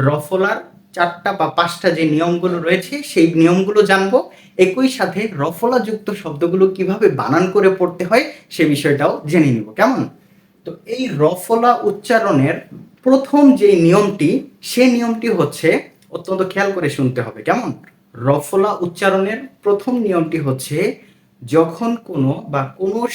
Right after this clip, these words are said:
শব্দের, হুম, কোনো শব্দের প্রথম বর্ণের সাথে যদি এই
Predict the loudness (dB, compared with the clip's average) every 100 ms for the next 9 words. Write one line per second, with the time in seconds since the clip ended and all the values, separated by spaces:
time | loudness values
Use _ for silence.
0 | -2 -2 2 2 0 -6 _ _ _ _
1 | 0 0 -2 -10 _ _ -2 0 0 -2
2 | -4 -6 -6 -4 0 0 -2 -8 _ _
3 | 0 0 2 4 4 4 2 2 0 -2
4 | -4 -2 -2 0 0 0 -2 -6 _ _
5 | 0 2